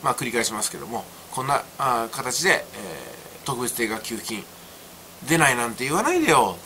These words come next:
っていうことを言い続けたい人の集まりで、私の動画っていうのはできてると思っていただければと思います。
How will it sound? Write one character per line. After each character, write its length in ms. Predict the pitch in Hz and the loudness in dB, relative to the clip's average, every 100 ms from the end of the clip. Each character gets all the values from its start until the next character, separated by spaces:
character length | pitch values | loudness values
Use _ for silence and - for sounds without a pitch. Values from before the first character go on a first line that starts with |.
| - - | -16 -8
っ 40 | - | -4
て 60 | |
い 40 | 131 | -2
う 20 | |
こ 100 | 131 | 4
と 140 | 202 | 8
を 260 | 190 95 - - - - - - | 8 6 0 -12 -18 -20 -18 -6
言 120 | 160 208 | 0 2
い 40 | |
続 220 | - - | 4 4
け 140 | 233 - | 6 6
た 100 | 139 | 4
い 60 | |
人 180 | - 135 | -2 -4
の 180 | 151 - 120 | -4 -4 -4
集 100 | - | -2
ま 100 | 117 | -2
り 80 | 107 | 0
で、 220 | 180 - - | 0 0 -4
私 240 | 120 120 110 | 0 0 0
の 100 | 95 | -2
動 140 | 98 | -4
画 80 | 98 | -4
っ 40 | |
て 60 | 143 | -2
い 20 | |
う 80 | 117 | -4
の 60 | |
は 0 | 82 | -4
で 80 | 110 | -6
き 80 | |
て 80 | - | -6
る 60 | - | -6
と 80 | 92 | -8
思 140 | 101 | -8
っ 20 | |
て 100 | - | -10
い 40 | 98 | -6
た 100 | - | 0
だ 40 | |
け 80 | 156 | 4
れ 60 | 139 | 2
ば 40 | |
と 80 | 85 | 2
思 80 | 85 | -8
い 40 | |
ま 80 | 95 | -2
す。 140 | - | -2